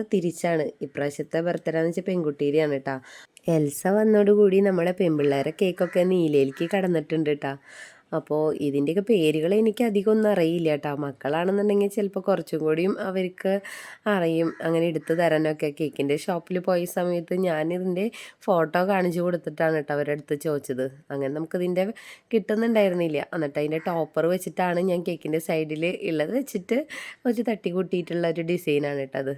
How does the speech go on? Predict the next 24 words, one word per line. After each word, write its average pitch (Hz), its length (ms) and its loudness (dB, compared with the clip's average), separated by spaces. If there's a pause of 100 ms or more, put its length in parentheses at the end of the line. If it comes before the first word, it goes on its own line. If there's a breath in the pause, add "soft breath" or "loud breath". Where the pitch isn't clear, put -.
അപ്പോൾ - 220 -8
അതുപോലെ 147 280 -2
തന്നെ 170 180 0
രണ്ട് 160 240 -2
ബട്ടർഫ്ലൈ 156 560 -4
ഉണ്ടായിരുന്നു. 143 400 -2 (220 loud breath)
അപ്പോൾ - 200 -10
നമ്മുടെ 202 280 2
കേക്കിൽ 208 440 -2 (280)
വെള്ളയും 160 580 0
അതുപോലെ 170 400 -2
തന്നെ 180 220 0
ഒരു 180 100 -6
ചെറിയ 175 300 -4
പിങ്കും, 165 460 -2 (340 loud breath)
ആ, 170 160 -2
ഒരു 160 260 2
ബ്ലൂ 170 220 0 (400)
വയലറ്റും 156 460 -4
ഒക്കെ 180 160 -2
കൂടിയിട്ടുള്ള 190 500 -2
മിക്സായ 165 540 0
ഒരു 165 100 -2
കളറാണല്ലോ. 147 640 -2